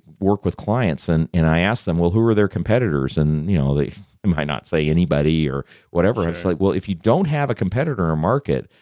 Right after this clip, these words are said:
Speaker 1: then we don't know really whether there's a market or not. The presence of someone else in the market helps validate that the market exists.
Speaker 2: That's true.
Speaker 1: And in fact, I love to go out to competitors and see their websites and see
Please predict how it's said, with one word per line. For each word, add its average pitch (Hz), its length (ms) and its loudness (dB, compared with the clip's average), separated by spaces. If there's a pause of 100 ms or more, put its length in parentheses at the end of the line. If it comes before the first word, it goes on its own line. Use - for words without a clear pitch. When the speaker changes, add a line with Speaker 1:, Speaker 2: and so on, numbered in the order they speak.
(200)
Speaker 1:
then 110 120 4
we 117 100 4
don't 127 240 2
know 123 180 2
really 113 300 -2
whether 92 260 2
there's 87 200 0
a 87 40 -2
market 90 380 0
or 76 60 0
not. 60 260 -8 (460)
The 98 100 2
presence 131 500 0
of 107 80 -6
someone 117 320 0
else 139 240 0
in 104 60 0
the 85 60 2
market 76 360 0
helps 95 240 -2
validate 85 540 0
that 82 120 -2
the 85 80 0
market 90 360 0
exists. 107 640 -4
Speaker 2:
That's 104 220 -8
true. 123 320 -6
Speaker 1:
And 113 240 2
in 113 100 -2
fact, 123 300 -4
I 117 80 2
love 113 300 2
to 143 100 -4
go 104 160 4
out 98 160 0
to 101 80 -2
competitors 101 640 0
and 85 100 -2
see 95 540 2
their 92 260 2
websites 87 600 -2 (240)
and 95 180 2
see 120 480 2